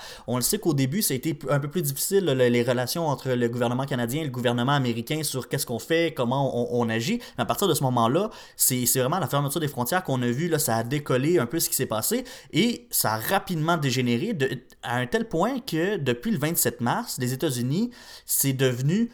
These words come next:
le foyer de, de, de, de cette pandémie-là. On est rendu à plus de cas que, euh, la Chine. Là, tu me corrigeras si je me trompe, là, mais on est à plus de mi-, de cent soixante mille cas, euh, de, de personnes qui ont attrapé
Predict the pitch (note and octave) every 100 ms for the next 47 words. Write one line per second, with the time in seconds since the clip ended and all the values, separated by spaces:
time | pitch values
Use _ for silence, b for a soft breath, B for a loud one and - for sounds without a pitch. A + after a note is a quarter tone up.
0 | B B2 G3+ A#3+ - C#3+ C3+ B2 D3 G3
1 | - - B2 A#2+ A#2 A2+ A2+ A2 G#2+ A2
2 | G#2 G2+ G2+ G#2+ A2 A#2+ - B2+ - B2+
3 | A#2+ A#2+ A#2 G3+ B3+ B - C3 C#3 C#3+
4 | F3 F3+ - G#3+ B3 - - C3+ C3 C3
5 | - F3+ G3+ B B - D3+ E3 E3+ -
6 | A#2+ A#2 A#2 A#2 A#2 - A3+ F3 D3+ F3
7 | C#3+ C3 A#2+ - B2+ C3 C3 F3 - C3+
8 | B2 - F#3 D3+ B2 A#2+ A#2 A2+ - F#3+
9 | D3+ B2 A#2 C3+ D#3 B2+ A#2+ A2+ - F#3+
10 | - C#3 A#2+ A2+ C#3+ D3 D#3 A#2+ - -
11 | F3 D#3+ C3+ A#2+ A2+ A2+ A2 A2+ A2+ D#3+
12 | D#3 D3 A2+ A2+ B2 - A#3